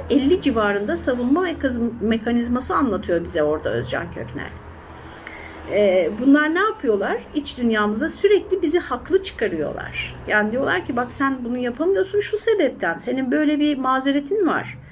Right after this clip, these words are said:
Böyle bir gerekçen var. Yapamıyorsun ama haklısın." diyor. <laughs> Yani bu savunma mekanizmalarının bir kısmı ruh sağlığımız için gerekli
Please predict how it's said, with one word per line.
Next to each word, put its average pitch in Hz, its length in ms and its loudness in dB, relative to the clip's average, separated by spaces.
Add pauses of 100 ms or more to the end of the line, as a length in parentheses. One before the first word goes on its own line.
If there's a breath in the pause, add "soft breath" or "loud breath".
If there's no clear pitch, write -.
(260 loud breath)
Böyle 269 240 2
bir 277 100 2
gerekçen 269 580 0
var. 254 140 2
Yapamıyorsun 277 640 4
ama 403 220 0
haklısın." 277 720 0 (140)
diyor. 190 200 2 (160)
<laughs> - 140 -12
Yani 214 480 2 (600 loud breath)
bu 311 80 6
savunma 359 540 4
mekanizmalarının 285 920 4
bir 349 180 4
kısmı 320 320 -2
ruh 302 140 2
sağlığımız 277 580 2
için 277 280 4
gerekli 226 540 2